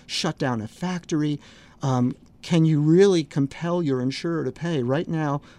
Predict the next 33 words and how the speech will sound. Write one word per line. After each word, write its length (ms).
a 60
lot 160
of 60
manufacturers 840
are 220
poring 420
over 140
the 100
fine 300
print 240
to 80
see 180
whether 240
they're 140
covered. 500
And 200
we 100
spoke 340
to 80
an 80
expert 300
who 80
said 200
a 40
lot 240
of 60
them 120
are 60
gonna 140
find 260
out 160
they're 100
not. 380